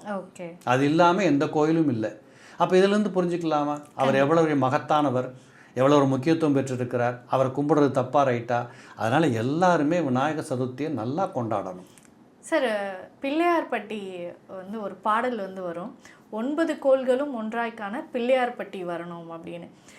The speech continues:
Speaker 1: இந்த நவகிரகங்களால ஏற்படக்கூடிய தோஷங்கள் எல்லாத்தையுமே நீக்கக்கூடியவர் வந்து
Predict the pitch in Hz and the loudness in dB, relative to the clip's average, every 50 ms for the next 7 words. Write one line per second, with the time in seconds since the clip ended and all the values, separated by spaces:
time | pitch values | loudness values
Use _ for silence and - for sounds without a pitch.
0 | - - - - 269 277 277 277 262 262 262 269 349 381 349 381 381 381 359 320 | -20 -20 -10 -4 0 2 2 2 4 2 4 4 4 4 4 4 4 4 4 4
1 | 339 339 330 302 294 285 277 269 262 254 262 269 269 254 262 269 262 262 269 277 | 2 2 2 0 -2 0 0 2 2 2 2 0 0 0 0 0 0 0 0 -2
2 | 254 247 247 247 247 233 233 226 220 240 269 302 302 294 - 330 302 302 294 269 | -2 0 -2 -4 -4 -4 -2 -2 0 2 2 2 0 0 -2 -2 0 -2 -2 -2
3 | 247 226 220 226 247 269 277 277 285 294 285 294 330 349 320 254 262 269 262 - | -4 -6 -4 -2 -2 -2 -2 -2 -2 -4 -4 -4 -2 -2 -2 -4 -4 -6 -4 -2
4 | 277 262 247 254 254 240 233 226 220 208 214 214 208 208 208 220 254 330 359 | -2 -2 -2 -2 -4 -6 -6 -6 -6 -6 -8 -8 -8 -8 -6 -4 -4 -4 -4